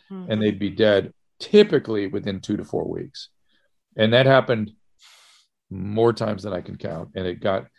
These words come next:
Speaker 2: happened to Mike Starr, happened to Jeff Conway in terms of celebrity rehab. It's exactly what happened to them. And it was, uh, too much, too much. And there was no turnaround in the opiate crisis at that point. You gotta understand this, that thing only turned around, like, three, four years ago.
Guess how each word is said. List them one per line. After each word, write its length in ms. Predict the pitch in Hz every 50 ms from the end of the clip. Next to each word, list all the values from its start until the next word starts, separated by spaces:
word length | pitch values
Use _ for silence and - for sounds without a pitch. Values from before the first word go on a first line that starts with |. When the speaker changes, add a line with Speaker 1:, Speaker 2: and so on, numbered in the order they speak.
| _ _ -
Speaker 2:
happened 280 | 117 113 - 117 104
to 40 | 101
Mike 220 | 98 98 90 85
Starr, 500 | - - - 147 135 139 135 135 135 - 101
happened 260 | 98 87 - - 90
to 60 | 85 87
Jeff 240 | 90 90 85 -
Conway 500 | - - 135 123 123 123 110 104 98 98
in 60 | 101 98
terms 260 | - 104 98 98 95
of 80 | 98
celebrity 300 | - - 107 - 92 90
rehab. 220 | 95 98 107 110 101
It's 120 | - -
exactly 480 | - 76 78 101 90 - 110 - 123 113
what 100 | 110 104
happened 220 | 101 95 - 110
to 60 | 107
them. 320 | 98 95 87 85 107 120 - _ _ - - - - - _ _ _ _ _ _
And 520 | - 107 101 101 104 101 107 107 110 113 - -
it 160 | 110 110 110
was, 720 | 117 110 113 113 113 113 113 - - - - - - - _ _ _ _ - -
uh, 100 | - - - - - - - - - _ _ _ _ _ _ _ _
too 80 | - 127
much, 400 | 175 202 - - - - - _ _ _
too 120 | _ - 123
much. 400 | 139 151 - - - - - _ _ _ _ _ _ _ _ _ _ _ _ _ -
And 140 | 107 117 117
there 80 | 127 127
was 160 | 131 113 117
no 160 | 143 151 180
turnaround 480 | 170 - 151 175 202 202 139 104 101 98
in 60 | 95
the 80 | 104 113
opiate 320 | 131 135 - 120 - -
crisis 360 | 101 95 90 - - - -
at 100 | 110 -
that 180 | 113 104 95 -
point. 240 | 139 165 110 87 - _ - - _ _
You 80 | - 131
gotta 140 | 180 185 139
understand 340 | 113 - - 190 185 131
this, 140 | 113 113 -
that 160 | - 139 151
thing 140 | - 170 147
only 160 | 139 123 113
turned 200 | - - 131 117
around, 240 | 113 120 156 180 156
like, 200 | 120 101 85 -
three, 140 | - 123 110
four 180 | - - 98 104
years 240 | 127 165 170 127
ago. 280 | - 87 80 - -